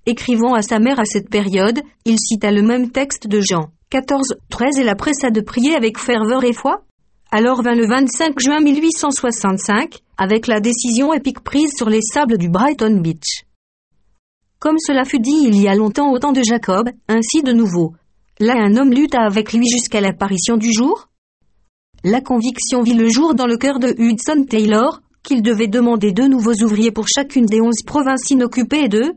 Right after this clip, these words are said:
pour le Tartarie chinois et le Tibet, soit vingt-quatre ans. Tout.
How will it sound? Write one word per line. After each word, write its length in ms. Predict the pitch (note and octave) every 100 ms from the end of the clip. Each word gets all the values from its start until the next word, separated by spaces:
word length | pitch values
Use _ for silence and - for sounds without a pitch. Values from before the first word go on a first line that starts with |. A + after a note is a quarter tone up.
| _ _
pour 160 | B3 C#4
le 120 | C4+
Tartarie 540 | B3+ B3+ C#4 B3+ C#4+
chinois 460 | F4 - C4 C4 C#4+
et 40 |
le 100 | A#3 A3+
Tibet, 440 | D4 G3+ G3+ - _
soit 240 | - C#4
vingt-quatre 560 | A3+ D4 C#4+ D4+ D#4+ E3+
ans. 180 | D#3 - _ _
Tout. 140 | -